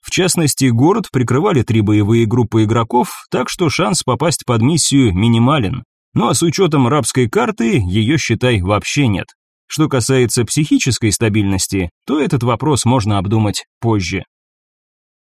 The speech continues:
Торжественной встречи не было. Делегация покинула самолет и погрузилась в тонированные автобусы.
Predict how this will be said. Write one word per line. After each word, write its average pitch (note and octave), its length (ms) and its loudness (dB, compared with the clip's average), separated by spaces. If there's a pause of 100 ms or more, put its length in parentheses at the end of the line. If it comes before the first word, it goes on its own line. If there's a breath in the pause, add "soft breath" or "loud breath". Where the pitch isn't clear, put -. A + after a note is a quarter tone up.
(160)
Торжественной G#3 920 0
встречи G#3+ 880 0
не F#3 300 2
было. G2 340 -2 (460)
Делегация F#3 680 0
покинула B2 460 2
самолет F3 600 0
и C4 140 0
погрузилась D3+ 680 2
в - 80 -12
тонированные A#2 680 2
автобусы. F#2 680 -2